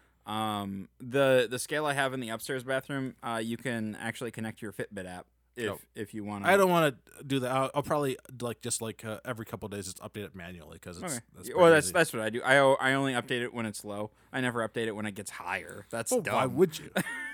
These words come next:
Speaker 1: That makes me look sad. I only want it to be lower. Sometimes it's a couple of months between updates. <laughs> Especially if I travel.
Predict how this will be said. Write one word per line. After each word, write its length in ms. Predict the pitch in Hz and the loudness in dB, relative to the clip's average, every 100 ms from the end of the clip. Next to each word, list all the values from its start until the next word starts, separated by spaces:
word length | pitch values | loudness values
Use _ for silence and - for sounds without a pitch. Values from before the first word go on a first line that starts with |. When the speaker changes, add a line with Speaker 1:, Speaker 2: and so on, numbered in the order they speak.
| - - | -8 0
Speaker 1:
That 260 | 156 196 226 | 6 6 8
makes 340 | 165 175 - | 4 2 0
me 100 | 135 | -4
look 260 | 131 127 - | -2 -2 -2
sad. 640 | - 359 262 104 98 - - - - - | -2 0 0 -2 -8 -16 -20 -20 -20 -4
I 80 | 143 | 2
only 120 | 160 170 | 4 6
want 200 | 175 170 | 6 4
it 40 | |
to 40 | 175 | 0
be 120 | 185 | -2
lower. 420 | 175 190 175 110 | 2 4 6 4
Sometimes 640 | - 196 160 127 123 - - _ _ - | 4 2 4 2 2 -2 -10 _ _ 0
it's 220 | 165 190 | 0 2
a 40 | |
couple 380 | - 185 - 185 | 4 4 4 2
of 140 | 190 185 | 2 2
months 260 | 214 127 | 0 0
between 360 | - 123 165 160 | -4 -2 2 4
updates. 560 | 165 - 101 95 - - 170 - 147 - - _ _ - | 2 2 0 0 -2 -2 -2 -4 -8 -12 -20 _ _ -2
<laughs> 300 | 214 - 240 - 247 - - - - - _ 175 - - - - | -2 0 0 0 0 -2 -4 -6 -8 -12 _ -10 -10 -14 -20 -8
Especially 380 | 208 208 156 135 | -2 0 0 0
if 80 | |
I 100 | 165 165 | 0 0
travel. 560 | - 185 160 113 87 | 0 2 2 0 -6